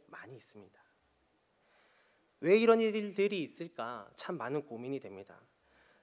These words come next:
지금도 전국에는 많은 교회가 있고,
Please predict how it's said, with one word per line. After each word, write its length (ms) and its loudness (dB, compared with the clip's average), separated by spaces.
지금도 840 2
전국에는 640 -4
많은 360 -10
교회가 320 -2
있고, 380 -12